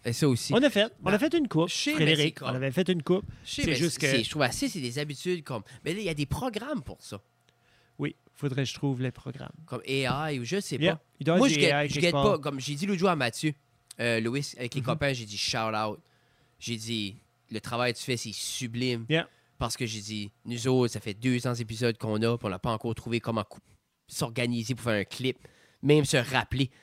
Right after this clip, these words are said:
Speaker 2: Yeah.
Speaker 1: Genre, on a de la misère à se rappeler.
Speaker 2: Yeah.
Speaker 1: Quoi couper.
Speaker 2: Non, mais ma-, si c'était juste ça, déjà là,
Speaker 1: Ouais.
Speaker 2: juste savoir comme, qu'est-ce qu'on, qu'est-ce qu'on a fait
Speaker 1: Non, non,
Speaker 2: encore,
Speaker 1: c'est ça,
Speaker 2: qu'est-ce
Speaker 1: puis
Speaker 2: que
Speaker 1: comme, puis, puis, puis, puis
Speaker 2: qu'est-ce
Speaker 1: juste
Speaker 2: qui est
Speaker 1: savoir comme,
Speaker 2: clippable ?
Speaker 1: je, non, mais c'est ça, j'ai aucune idée, genre, c'est comme,
Speaker 2: Yeah.
Speaker 1: on n'a pas
Speaker 2: Yeah.
Speaker 1: aucune discipline.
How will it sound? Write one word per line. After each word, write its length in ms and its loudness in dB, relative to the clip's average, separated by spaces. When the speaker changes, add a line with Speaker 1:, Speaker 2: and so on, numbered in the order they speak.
Speaker 2:
Yeah. 180 6
Speaker 1:
Genre, 220 8
on 40 -2
a 60 2
de 40 -2
la 80 4
misère 240 4
à 40 4
se 220 -4
rappeler. 420 2
Speaker 2:
Yeah. 200 4
Speaker 1:
Quoi 160 10
couper. 440 4
Speaker 2:
Non, 140 8
mais 140 10
ma-, 120 -2
si 260 0
c'était 220 4
juste 240 2
ça, 200 2
déjà 280 8
là, 260 4
Speaker 1:
Ouais. 240 0
Speaker 2:
juste 220 -2
savoir 240 6
comme, 180 -8
qu'est-ce 220 -8
qu'on, 60 -18
qu'est-ce 160 -18
qu'on 120 -20
a 20 -20
fait 80 -8
Speaker 1:
Non, 120 10
non, 80 10
Speaker 2:
encore, 80 6
Speaker 1:
c'est 100 2
ça, 140 2
Speaker 2:
qu'est-ce 160 0
Speaker 1:
puis 100 -16
Speaker 2:
que 60 -16
Speaker 1:
comme, 180 -6
puis, 140 -10
puis, 260 -14
puis, 240 -12
puis 300 -8
Speaker 2:
qu'est-ce 140 -6
Speaker 1:
juste 0 -
Speaker 2:
qui 60 6
est 20 8
Speaker 1:
savoir 280 10
comme, 220 6
Speaker 2:
clippable ? 220 -8
Speaker 1:
je, 140 4
non, 140 6
mais 60 6
c'est 120 -2
ça, 240 4
j'ai 100 -4
aucune 340 -2
idée, 120 6
genre, 260 4
c'est 140 -4
comme, 220 -4
Speaker 2:
Yeah. 160 -4
Speaker 1:
on 60 -16
n'a 100 -16
pas 140 -4
Speaker 2:
Yeah. 100 -4
Speaker 1:
aucune 320 6
discipline. 540 -2